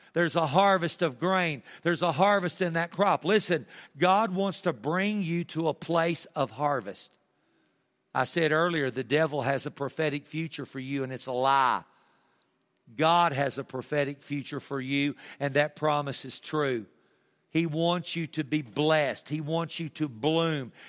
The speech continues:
He wants you to bring forth fruit. He wants there to be a harvest in your life, in your marriage, with your kids, with your job. And all that has to happen is you show up in the house of God,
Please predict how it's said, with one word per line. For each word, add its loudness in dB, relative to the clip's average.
He 2
wants -4
you -4
to -2
bring -2
forth -2
fruit. 0
He 2
wants 0
there 2
to -4
be 0
a 0
harvest 2
in 0
your -2
life, 4
in -6
your -6
marriage, 2
with 0
your -4
kids, 2
with 0
your -2
job. 4
And -2
all 6
that 2
has 2
to 4
happen 2
is 0
you 0
show 2
up 2
in -4
the -2
house 0
of -10
God, 4